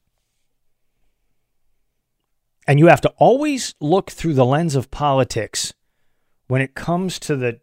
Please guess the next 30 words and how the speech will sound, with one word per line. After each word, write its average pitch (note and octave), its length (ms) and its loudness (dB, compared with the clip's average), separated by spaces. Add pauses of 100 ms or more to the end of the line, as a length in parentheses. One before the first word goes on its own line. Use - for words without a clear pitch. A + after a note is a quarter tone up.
(100)
dynamic B2 680 -2
of - 180 -6
power. G#2 460 -4 (1500)
You D#3 180 -4
don't C4+ 260 0
ever C4+ 280 0
want A3+ 240 2
to D#3+ 60 -2
shoot F#3 300 0
all D#3+ 140 6
your D3 140 2
bullets B2+ 440 0
in A#2+ 80 -4
a G#2 60 -6
fight. A#2 400 -2 (1160)
And C3+ 80 0
most G#3+ 240 2
of F#3+ 60 2
the F#3 60 2
time, D#3 280 2
you G3 100 -4
don't F3+ 200 -2
even D#3 280 -4
want D#3 240 -6
to C#3 320 -8 (360)
have E3 200 -6
to F3 100 -4
use A3 340 -2
your D#3 100 0
bullets A2 600 -6